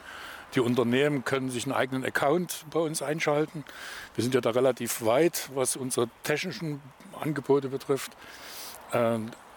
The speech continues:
es reicht nicht, weil das Thema Sprache und die,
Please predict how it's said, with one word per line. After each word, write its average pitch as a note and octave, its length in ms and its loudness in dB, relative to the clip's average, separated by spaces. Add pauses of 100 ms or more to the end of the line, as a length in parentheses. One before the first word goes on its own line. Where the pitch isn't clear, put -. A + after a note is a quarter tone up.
(120)
es - 180 2
reicht D#3+ 340 4
nicht, - 400 -2 (720)
weil B2+ 140 4
das B2 140 2
Thema C3+ 300 2
Sprache D3 600 4
und B2+ 440 -4 (360)
die, C3 200 -8